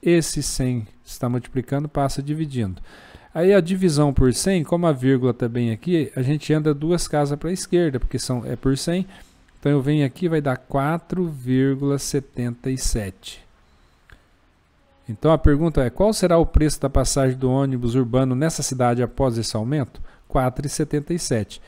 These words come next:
Isso está na alternativa C de cebola. Próximo.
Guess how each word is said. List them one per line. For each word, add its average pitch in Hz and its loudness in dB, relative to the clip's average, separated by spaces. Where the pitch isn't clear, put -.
Isso 143 0
está 143 0
na 135 0
alternativa 139 0
C 135 2
de 123 -4
cebola. 104 -2
Próximo. 110 2